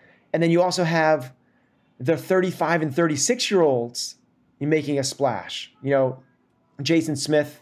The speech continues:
thirty-five, um, Sam Briggs, thirty-six. So,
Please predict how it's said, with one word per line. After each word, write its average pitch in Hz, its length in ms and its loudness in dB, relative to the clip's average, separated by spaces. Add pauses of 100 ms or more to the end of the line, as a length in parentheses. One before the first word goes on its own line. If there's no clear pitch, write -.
thirty-five, 135 760 0 (420)
um, 127 240 0
Sam 151 260 0
Briggs, 135 320 0
thirty-six. 139 800 -2 (460)
So, 143 540 2